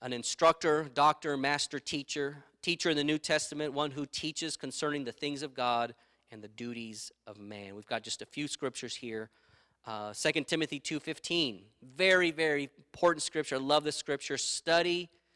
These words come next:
to show thyself approved unto God,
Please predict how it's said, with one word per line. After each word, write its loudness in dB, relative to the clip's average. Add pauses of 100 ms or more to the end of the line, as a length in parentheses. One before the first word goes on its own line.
(300)
to -6
show 6
thyself 4
approved -4
unto -6
God, -4